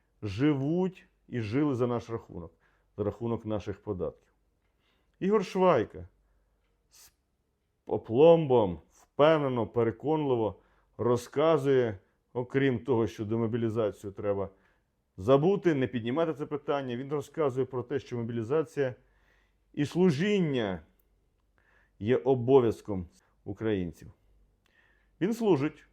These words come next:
і я думаю, кожен так міг би служити, як він. Бо він в теплому, безпечному, комфортному місці. Гарно прилаштувався. І для нього війна, я так розумію, матір рідна. Тому що він вже був на узбіччі всіх процесів, а зараз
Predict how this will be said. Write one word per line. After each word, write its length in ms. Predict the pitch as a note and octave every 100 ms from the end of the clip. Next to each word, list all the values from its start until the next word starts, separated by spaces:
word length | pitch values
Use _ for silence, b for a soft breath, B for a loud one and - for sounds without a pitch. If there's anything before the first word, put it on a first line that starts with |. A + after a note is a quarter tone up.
| -
і 60 | A#2+
я 100 | C3+
думаю, 280 | D#3 D#3
кожен 520 | D3+ F#3 D3+ A2 G#2 F#2+
так 260 | A2 F#2+
міг 160 | A#2+ B2
би 120 | A2+
служити, 420 | A2 G2+ G#2+ A#2
як 180 | G#2+ -
він. 200 | G2+ E2 - _ _ _ _ _ _ _ -
Бо 120 | C3+
він 100 | F#3
в 60 | -
теплому, 440 | F#3+ D#3+ D#3+ D3
безпечному, 680 | C3+ C3+ - C#3+ - B2 A#2+
комфортному 680 | A#2+ G2+ B2 A2 A#2+ A#2+ A#2+
місці. 500 | B2 A2+ - E2 - _ _ _ _ -
Гарно 300 | C#3 E3 F#3
прилаштувався. 960 | E3+ F3 F3 - E3 B2+ A2+ - A2+ A#2 _ _ _ _
І 40 | G2
для 160 | A2
нього 300 | A2+ C3 B2+
війна, 420 | A2+ A#2+ A#2 C3+ D3
я 80 |
так 160 | C3 A2+
розумію, 420 | A2+ A2+ A#2 A2+
матір 360 | A#2+ D3 - F#2+
рідна. 340 | F2 D#2+ D#2+ - _ _ _ _
Тому 140 | D#3 E3
що 160 | -
він 140 | F3 F3+
вже 140 | D#3
був 220 | D#3+ E3 D#3+
на 160 | D#3+
узбіччі 640 | D#3+ C#3 C3+ F#3 F3+ C#3
всіх 260 | A2+ B2 A2+
процесів, 560 | A2+ A2 A#2 G2 G#2 G2+
а 80 |
зараз 460 | G2 C3+ D#3+ -